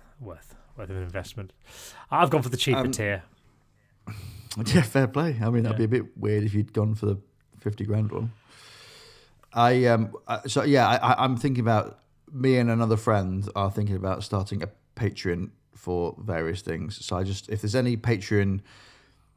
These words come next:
Speaker 2: um, experts out there,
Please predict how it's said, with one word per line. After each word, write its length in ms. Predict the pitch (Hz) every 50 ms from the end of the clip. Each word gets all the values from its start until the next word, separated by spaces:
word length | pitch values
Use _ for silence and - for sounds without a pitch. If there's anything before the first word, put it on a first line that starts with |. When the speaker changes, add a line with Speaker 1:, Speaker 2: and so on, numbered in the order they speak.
| _ _ _ _ _ - - _ _ _ _ - -
Speaker 2:
um, 680 | 131 117 104 101 98 98 98 98 95 95 95 98 92 - - _ _ _ _ _ _ _ _ _ _ _ _ _
experts 460 | - 139 123 - - 147 139 139 - 143
out 120 | 131 123
there, 320 | 127 131 135 151 165 135